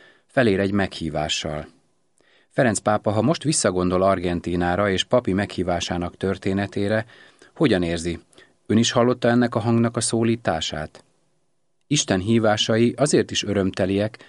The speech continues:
mert segítenek szabaddá tenni az embert, és persze segítenek megszabadulni a félelmeinktől. A diktatúra viszont éppen szolgává szeretné silányítani az embert.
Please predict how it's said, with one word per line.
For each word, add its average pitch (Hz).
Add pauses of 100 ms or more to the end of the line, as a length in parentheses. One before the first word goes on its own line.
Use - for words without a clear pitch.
(300)
mert -
segítenek 98
szabaddá 82
tenni 85
az 85
embert, 80 (200)
és -
persze 113
segítenek 98
megszabadulni 87
a 87
félelmeinktől. 82 (880)
A 104
diktatúra 131
viszont 131
éppen 117
szolgává 92
szeretné 87
silányítani 85
az 85
embert. 80